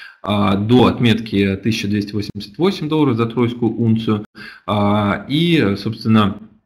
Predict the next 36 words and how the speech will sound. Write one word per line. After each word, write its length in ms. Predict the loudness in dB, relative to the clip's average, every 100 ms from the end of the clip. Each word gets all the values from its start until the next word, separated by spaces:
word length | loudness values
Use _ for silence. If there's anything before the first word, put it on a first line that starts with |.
| _ _ _ _ _ 0
уже, 360 | 2 6 6 6 2
а, 1200 | -4 -4 -4 -4 -6 -6 -8 -8 -10 -8 -6 -2
рынок 480 | 2 4 4 0 -10 -10 -10
сегодня 440 | -8 -4 0 0 -2
с 80 | -6
утра, 280 | -2 0
да, 120 | 0 -2
открылся 400 | -2 -4 -2 -4
с 80 |
гэпом, 420 | -2 0 0 -2 -2
а, 100 | -4
вниз, 320 | -2 0 0
то 80 | -2
есть 140 | -6
тенденция 420 | -4 -2 -2 -2 -4
на 100 | -4
ослабление. 720 | -4 -4 0 0 0 -4 -8 -18 -16 -6
А, 460 | -2 0 0 -2 -4 -10 -14 -12 -8
золото 600 | 2 4 6 4 2 2
на 140 | 0
текущий 320 | -2 -6 -2
момент 220 | 0 0
также 280 | 0 -2 -2
преобладает. 560 | -2 -2 -2 -4 -6 -4
Ну 60 |
и 400 | -2 0 0 0
напомню, 520 | -2 -2 2 2 4 0
что 600 | -6 -2 0 2 0 -2
я 180 | 0
говорил 340 | 0 0 0 -2
об 160 | -2
этом, 380 | -4 -4 -6 -6 -6
а, 200 | -6 -2
на 220 | -4 -4
последнем 520 | -8 -4 -4 -4 -10
обзоре. 560 | -12 -4 0 2 2 -2